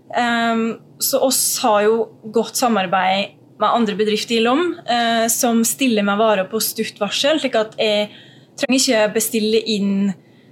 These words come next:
eh, store bestillinger, og eventuelt da bli sittende med varelager som jeg ikke har råd til å ha akkurat nå.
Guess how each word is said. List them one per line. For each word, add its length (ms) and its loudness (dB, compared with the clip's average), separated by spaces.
eh, 480 0
store 920 0
bestillinger, 760 0
og 440 2
eventuelt 440 -2
da 280 2
bli 140 -10
sittende 480 -4
med 220 0
varelager 600 0
som 160 -6
jeg 100 -4
ikke 160 -2
har 80 0
råd 260 -6
til 120 -4
å 100 -10
ha 300 -4
akkurat 320 -8
nå. 320 2